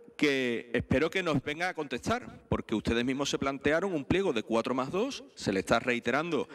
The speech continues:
se lo he hecho en mi primera intervención y ahora se lo han recordado otros portavoces y ustedes ahora nos traen directamente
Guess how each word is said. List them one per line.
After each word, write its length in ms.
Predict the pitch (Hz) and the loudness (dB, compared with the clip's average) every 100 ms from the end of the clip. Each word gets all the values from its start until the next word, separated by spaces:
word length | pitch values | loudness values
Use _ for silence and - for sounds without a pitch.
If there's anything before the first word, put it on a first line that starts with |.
| - | -16
se 140 | - 107 | 0 4
lo 80 | |
he 20 | 131 | 4
hecho 160 | - | 2
en 60 | 123 | -2
mi 60 | |
primera 280 | 104 107 110 | 0 -2 0
intervención 720 | 113 107 110 113 - 156 175 165 - - - - | -2 -2 -2 -2 0 0 0 -8 -16 -20 -14 0
y 140 | 120 | 2
ahora 400 | 107 143 160 101 | 4 4 2 -2
se 180 | - 117 | -4 -2
lo 120 | 107 | 0
han 80 | 123 | -2
recordado 560 | 123 117 123 156 123 - | -2 -2 0 0 0 -2
otros 240 | - 120 | -2 -2
portavoces 600 | - 123 139 165 - 202 - 202 | -2 -2 0 0 -2 -4 -2 0
y 60 | |
ustedes 220 | 117 123 113 | 0 2 2
ahora 140 | 123 | 0
nos 140 | 131 | -2
traen 200 | - 147 | -4 -4
directamente 640 | 147 135 143 143 156 175 | -2 -2 0 -2 0 -2